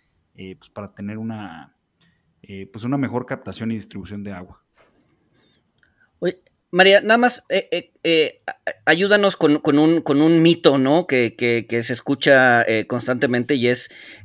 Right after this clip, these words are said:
Speaker 2: ¿qué, qué tanto pesa la industria en este consumo de agua, no? O sea, generalmente las poblaciones o los poblados cuando tienen escasez de agua, pues voltean a ver a la gran fábrica que tienen a las afueras de la ciudad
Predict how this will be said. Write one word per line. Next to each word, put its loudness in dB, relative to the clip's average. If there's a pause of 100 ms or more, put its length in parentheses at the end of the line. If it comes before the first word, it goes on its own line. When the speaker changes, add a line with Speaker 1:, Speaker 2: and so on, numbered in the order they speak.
(100)
Speaker 2:
¿qué, -8
qué 0
tanto -4
pesa 2
la 6
industria 2
en 0
este -4
consumo -4
de 2
agua, 0
no? 0
O 0
sea, -2
generalmente 2 (280)
las -4
poblaciones 2
o -2
los -4
poblados 0
cuando -2
tienen -4
escasez -6
de 2
agua, 0
pues -8
voltean -2
a 0
ver 2
a 4
la 2
gran 0
fábrica -2
que -10
tienen -2
a -2
las -4
afueras 0
de -4
la -4
ciudad 4